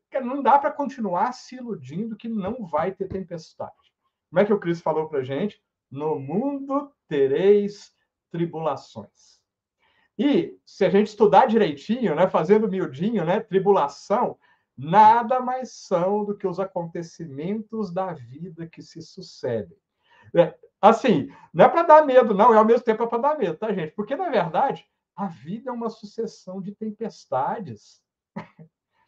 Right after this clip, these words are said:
Doce ilusão, a gen-, a gente anseia pelo conforto,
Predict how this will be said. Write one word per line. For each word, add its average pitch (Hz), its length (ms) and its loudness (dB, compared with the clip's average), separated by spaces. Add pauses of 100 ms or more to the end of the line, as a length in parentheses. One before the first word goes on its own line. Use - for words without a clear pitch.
(420)
Doce 269 540 4
ilusão, 254 800 0
a 170 100 2
gen-, 202 120 -4
a 196 60 0
gente 240 360 -4
anseia 262 840 -4
pelo 208 300 0
conforto, 175 1000 -4